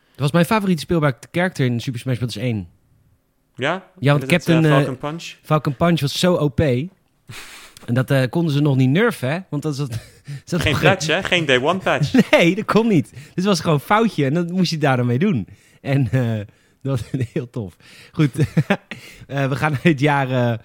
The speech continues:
Speaker 1: welk jaar? Jemig, eh, tweeduizend twee. De, het jaar
Speaker 2: Ja.
Speaker 1: dat er twee, eh, Metroid games verschenen. Supergoeie en een, mm. En, eh, de goeie is Metroid
Speaker 2: <laughs>
Speaker 1: Fusion. Eh, gemaakt door dezelfde makers als, eh, deel twee. Volgens mij.
Speaker 2: Ja.
Speaker 1: En deel
Speaker 2: Eh,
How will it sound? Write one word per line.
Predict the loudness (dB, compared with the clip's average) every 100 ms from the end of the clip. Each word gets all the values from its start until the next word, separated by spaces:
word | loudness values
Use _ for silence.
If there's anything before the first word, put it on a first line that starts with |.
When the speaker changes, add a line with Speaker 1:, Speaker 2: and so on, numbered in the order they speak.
| _ _ _ _ _
Speaker 1:
welk | -10 -6
jaar? | -4 -2 -2
Jemig, | -2 -2 -2
eh, | -2
tweeduizend | -2 -2 -2 0 0 -4
twee. | -4 0 2 0 -2 _ -12
De, | -12 -6
het | -2
jaar | 2 2
Speaker 2:
Ja. | 0
Speaker 1:
dat | -4
er | -8
twee, | -2 0 2
eh, | 2
Metroid | 0 -2 0
games | 0 0
verschenen. | -4 -6 -4 -2
Supergoeie | -4 -2 -4 -4 -2 0 0
en | 0
een, | -2 -4
mm. | -6 -6 -10 -20 -16 -4
En, | 0 2
eh, | 2 2
de | 2
goeie | 2 2
is | 4
Metroid | 4 4 6 4 4
Speaker 2:
<laughs> |
Speaker 1:
Fusion. | 2 4 4 2 0 -2 -10 _ -16 -16
Eh, | -8 -4 -4
gemaakt | -2 0 0
door | 0
dezelfde | -4 -4 -2 -2
makers | -2 -2 -4
als, | -6 -6
eh, | -6 -6
deel | -4 -6
twee. | -6 -2 2 2 0 -4 -12 _ _ _ _ _ _ _ _
Volgens | -16 -10
mij. | -6 -4
Speaker 2:
Ja. | -6 -8 _ _ _ _ _ _ _ -10
Speaker 1:
En | -6 -6 -2
deel | -2 0 -2
Speaker 2:
Eh, | -6